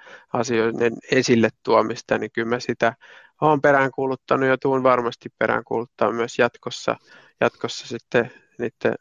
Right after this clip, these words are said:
myöskin näissä Isännöintiliiton hommissa. Ja kyllä sen niinku,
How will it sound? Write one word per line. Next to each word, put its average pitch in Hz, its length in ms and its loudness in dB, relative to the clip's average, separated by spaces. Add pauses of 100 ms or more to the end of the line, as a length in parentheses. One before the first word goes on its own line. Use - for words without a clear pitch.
(120)
myöskin 120 420 -8
näissä 113 240 -4
Isännöintiliiton 113 840 -6
hommissa. 113 480 -4
Ja 120 140 2
kyllä 139 180 -2
sen 180 180 0
niinku, 180 340 0